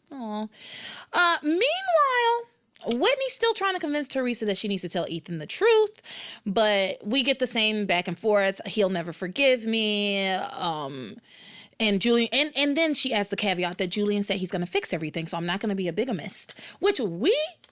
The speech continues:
talk about bigamy and use the word bigamy and bigamist so many times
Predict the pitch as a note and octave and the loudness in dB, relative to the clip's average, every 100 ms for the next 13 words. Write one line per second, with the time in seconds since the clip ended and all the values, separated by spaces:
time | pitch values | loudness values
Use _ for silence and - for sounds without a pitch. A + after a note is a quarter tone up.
0 | _ _ _ _ - D4 A#3+ F3 - F#3 | _ _ _ _ -6 -4 -2 -2 -4 -6
1 | - G3 A#3 B3 C4 - F3+ E3+ G3+ G3+ | -2 2 2 2 0 -2 -4 -2 -2 -2
2 | G3 F3+ F3+ F3+ F#3 G#3 G3+ G3+ E3 D#3 | -2 -2 -4 -4 0 0 0 -2 -6 -4
3 | F3+ G3 G3+ G#3+ - - - D4 G4 F#3+ | -2 -2 -2 -2 -4 -6 -4 -2 0 -2
4 | D#3+ - D#4 C4 D3 F3 | -4 -10 -8 -6 -6 -10